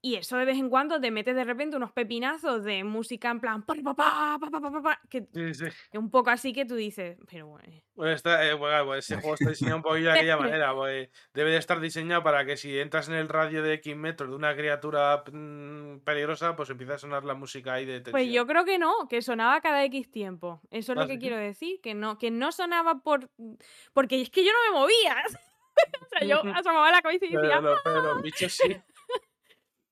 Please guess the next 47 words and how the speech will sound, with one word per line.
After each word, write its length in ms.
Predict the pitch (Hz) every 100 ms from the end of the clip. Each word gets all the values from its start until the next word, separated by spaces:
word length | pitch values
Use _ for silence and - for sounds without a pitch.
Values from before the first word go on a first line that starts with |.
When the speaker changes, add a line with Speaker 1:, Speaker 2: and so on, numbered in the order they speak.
| _ _ _ 214
Speaker 1:
Ah, 160 | 214 262
bueno, 300 | 233 226 214
eso 240 | 190 208 220
puede 240 | 226 196
ser, 300 | - 151 156 _ -
eso 260 | 190 220
puede 180 | 185 170
ser. 260 | - - - _ _ _ -
No 160 | 247
sé, 180 | 262 208
no 120 | 214
sé 120 | 262
cómo 200 | 262 262
funcionaba, 640 | 247 254 240 220 233 311 349
pero 320 | 240 240 302
desde 240 | 320 254 208
luego 400 | 208 233 277 302
a 140 | - 202
mí 160 | 220
no 140 | 269 277
me 80 | 240
acompañaba 580 | 233 214 196 190 175 175
nada, 360 | 196 262 330
nada, 240 | 320 311 285
nada 220 | 277 294
la 120 | 269
música 540 | 220 226 214 196 202 -
Speaker 2:
Pues 120 | -
Speaker 1:
al, 60 | 180
al 20 | 143
Speaker 2:
menos 240 | 143 156
mal 140 | 165 165
Speaker 1:
juego. 60 |
Speaker 2:
que 80 | 160
no 120 | 160
seguiste 300 | 156 160 -
jugando, 380 | 143 151 156 170
porque 160 | 151 131
yo 40 |
en 40 | 147
Subnautica 520 | 147 156 151 151 156
algún 420 | 143 135 147 151
susto 320 | - 151 -
me 100 | 160
he 20 | 127
dado, 240 | 107 101
¿eh? 100 | 202